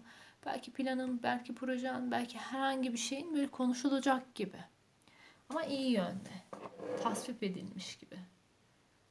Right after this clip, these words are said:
Nasıl bir kayıp akıp geliyor. Bazı şeyler hani tereyağından kıl çeker gibi halledilir ya, sanki öyle bir akış vardı.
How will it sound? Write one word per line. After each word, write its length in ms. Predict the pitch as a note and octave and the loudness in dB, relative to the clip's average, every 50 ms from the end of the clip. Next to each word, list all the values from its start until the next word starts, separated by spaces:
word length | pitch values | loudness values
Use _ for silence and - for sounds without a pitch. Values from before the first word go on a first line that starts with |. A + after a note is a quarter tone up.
| _ _ _ _ _ _ _ _ _ _ _ _ _ _ _ _ _ _ _ _ _ _ _ _ _ _ - - - _ - - - - _ _ _ _ _ - - _ _ _ _ _ - - - - - - - - - - - - - _ - - - _ - | _ _ _ _ _ _ _ _ _ _ _ _ _ _ _ _ _ _ _ _ _ _ _ _ _ _ -14 -14 -14 _ -20 -20 -20 -20 _ _ _ _ _ -20 -20 _ _ _ _ _ -20 -14 -10 -8 -6 -2 0 0 -2 -2 -8 -18 -20 _ -20 -20 -20 _ -8
Nasıl 180 | A3+ A#3 - C#4 | -4 -4 -2 -2
bir 160 | C4+ B3 - | -4 -4 -4
kayıp 340 | - - G#3 G3+ G3+ G3+ - | -2 0 2 2 2 0 -2
akıp 340 | - F#3 F#3 - - - - | -6 -6 -8 -8 -16 -12 -6
geliyor. 340 | G3 F#3+ F#3+ F#3+ - F#3+ F#3 - - _ _ _ _ _ _ _ _ _ _ - _ _ _ _ _ _ _ _ _ - _ _ _ - - - - - - _ - | -4 -2 -2 -2 -2 -2 -4 -6 -12 _ _ _ _ _ _ _ _ _ _ -20 _ _ _ _ _ _ _ _ _ -20 _ _ _ -20 -18 -18 -18 -18 -14 _ 2
Bazı 340 | A3+ A3 A3 A#3 A#3 A#3 - | 4 6 6 6 4 2 0
şeyler 300 | - A#3 A3+ A3+ A#3 A#3 | 2 2 4 4 4 2
hani 220 | A#3 A3+ A3 G#3 | 2 0 -4 -4
tereyağından 680 | - - A3 G#3+ G#3+ G#3+ G#3+ G#3+ G#3+ G#3+ G#3+ G#3+ G#3 G#3 | -6 -4 -4 -2 0 0 0 0 0 0 0 2 0 0
kıl 220 | G#3 - A3+ G#3 G#3+ | -2 -4 -8 -6 -4
çeker 400 | - A3 G#3+ - A3 G#3+ G#3 G#3 | -6 -6 -6 -4 -4 -2 0 0
gibi 360 | G3+ G3+ G3 G3+ G#3 G#3 G#3 - - - - - _ _ | 0 0 0 0 0 -2 -2 -4 -12 -20 -20 -20 _ _
halledilir 600 | - G#3 G#3 G#3+ G#3+ A3 G3+ A#3 A3+ A3+ B3+ G#3+ | 0 2 2 4 4 4 4 2 4 2 2 2
ya, 140 | G#3+ - | 2 0
sanki 380 | F#3 - B3+ B3+ B3+ A#3+ A3+ G#3 | 0 2 0 2 2 2 2 2
öyle 220 | G#3 G3+ G3 F#3+ | 2 2 2 2
bir 60 | F#3+ F3 | 2 2
akış 400 | - F#3+ - - - - - - | 0 0 -4 -6 -8 -8 -6 -6
vardı. 300 | - - G#3 G3 - | -6 -6 -6 -8 -12